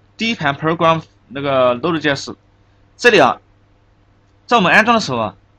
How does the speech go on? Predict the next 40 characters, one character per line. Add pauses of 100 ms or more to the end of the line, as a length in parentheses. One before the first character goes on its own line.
(200)
这
个
安
装
程
序
就
早
已
经 (240)
给
我
们
配
好
了
什
么
呢？ (420)
配
好
了
这
个
系
统
环
境
变
量， (460)
所
以
说
这
里
不
用
我
们
配。